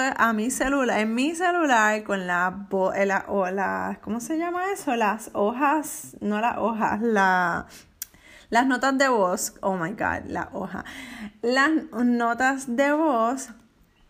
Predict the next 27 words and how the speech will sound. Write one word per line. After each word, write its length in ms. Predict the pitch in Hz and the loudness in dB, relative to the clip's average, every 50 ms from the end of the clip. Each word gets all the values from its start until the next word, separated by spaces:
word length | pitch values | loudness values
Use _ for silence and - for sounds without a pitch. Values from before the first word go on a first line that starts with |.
| _ _ _ - _ _ _ _ - _ _ _ | _ _ _ -20 _ _ _ _ -20 _ _ _
Este, 1080 | 254 240 247 247 240 262 262 247 - - - 233 214 208 208 202 202 202 202 202 202 - - | -2 -2 0 0 -2 -4 -6 -6 -8 -4 0 2 2 4 4 4 4 4 4 2 0 0 -2
y 500 | - 262 247 233 226 226 226 214 - - - | -2 0 0 0 0 0 -2 -2 -4 -4 0
así 500 | - 226 240 - - 233 240 262 254 - | 0 0 2 2 -2 0 0 0 -2 -2
como 640 | - - 240 233 214 208 190 180 180 175 - - - - _ _ _ | 0 -2 0 0 0 -2 -2 -2 -4 -6 -10 -16 -20 -20 _ _ _
lo 220 | 214 214 202 202 | 2 4 4 4
estoy, 440 | 214 214 214 - 220 226 240 254 - - - | 2 0 0 0 2 2 2 0 0 -2 -2
lo 140 | - 220 226 | 0 0 0
estoy 240 | 226 226 - 240 | 0 0 -2 0
grabando, 520 | 208 240 254 254 254 262 262 262 262 247 240 | 2 4 4 4 4 4 2 2 2 2 2
o 40 | 240 | 2
sea, 300 | 247 269 226 214 202 214 | 2 2 2 2 2 0
sin 320 | 208 - 226 220 214 214 | -2 -4 -4 -4 -4 0
pausas, 560 | - 240 220 214 214 247 240 - 226 226 247 | 4 4 4 4 4 0 2 2 2 2 2
con 200 | 240 - 214 214 | 0 -4 -2 0
errores, 720 | 208 247 240 240 233 240 233 226 220 220 220 220 226 240 233 | -2 -2 0 2 4 4 6 6 4 4 4 0 0 -2 -2
con 180 | - 233 214 | -2 -2 0
equivocaciones, 880 | 202 208 226 220 196 196 196 208 240 262 - 349 294 285 254 240 240 - | 0 0 0 0 0 2 2 2 0 2 0 0 0 2 2 0 -2 -4
así 240 | - - 202 - 190 | -4 -6 -6 -6 -6
mismo 260 | 180 196 214 202 202 208 | -4 -2 -2 -2 -2 -4
se 120 | - 233 | -2 2
va 320 | 233 247 226 196 202 - | 4 4 6 4 2 0
porque 640 | - 214 208 208 202 202 - - 170 - - - - - - - - - - - - - - - - _ _ _ | -2 -2 -2 -2 -2 -4 -8 -8 -8 -8 -8 -10 -16 -20 -20 -20 -20 -20 -20 -20 -20 -20 -20 -20 -20 _ _ _
no 280 | 208 214 220 220 208 | -2 0 0 0 -2
se 120 | 214 - 202 | -2 -4 -4
puede 160 | 196 180 165 | -2 0 -2
hacer 200 | 190 - - 170 | -2 -2 -4 -6
mucho 560 | 156 156 165 165 170 165 - 196 190 - - | -4 -4 -6 -6 -6 -4 -4 -2 -2 -4 -6